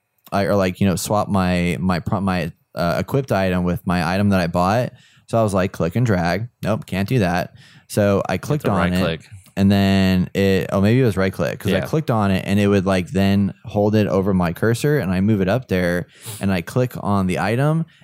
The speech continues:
Speaker 1: and then it looked like it didn't do anything. Then I realized it did swap it, but because the
Speaker 2: They look very
Speaker 1: character
Speaker 2: similar.
Speaker 1: design was so, yeah,
Speaker 2: Yeah,
Speaker 1: exactly.
Speaker 2: all the equipment looks very similar.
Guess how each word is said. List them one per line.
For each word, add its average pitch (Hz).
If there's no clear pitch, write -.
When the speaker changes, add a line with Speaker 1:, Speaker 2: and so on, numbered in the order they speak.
Speaker 1:
and 104
then 104
it 98
looked 143
like 160
it 127
didn't 123
do 98
anything. 180
Then 113
I 110
realized 104
it 85
did 113
swap 117
it, 85
but 90
because 101
the 90
Speaker 2:
They 92
look 90
very 87
Speaker 1:
character 123
Speaker 2:
similar. 98
Speaker 1:
design 92
was 92
so, 95
yeah, 87
Speaker 2:
Yeah, 87
Speaker 1:
exactly. 82
Speaker 2:
all 95
the 85
equipment 87
looks 82
very 80
similar. 69